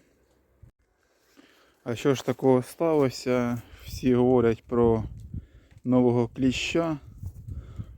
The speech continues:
Ну, нас хватає і старих шкідників, які нам докучають. Ось перший приклад, бачите, миші. Цей рік я зустрітився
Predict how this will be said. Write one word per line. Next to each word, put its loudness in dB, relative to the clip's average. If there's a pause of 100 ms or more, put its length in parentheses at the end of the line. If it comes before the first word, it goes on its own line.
Ну, 4
нас 2
хватає 0 (200)
і -4 (400)
старих 2 (2000)
шкідників, 0 (260)
які 0 (140)
нам -2
докучають. -2
Ось -2 (180)
перший 0
приклад, -8
бачите, -6 (120)
миші. 2 (640)
Цей 6
рік 4
я 2
зустрітився -2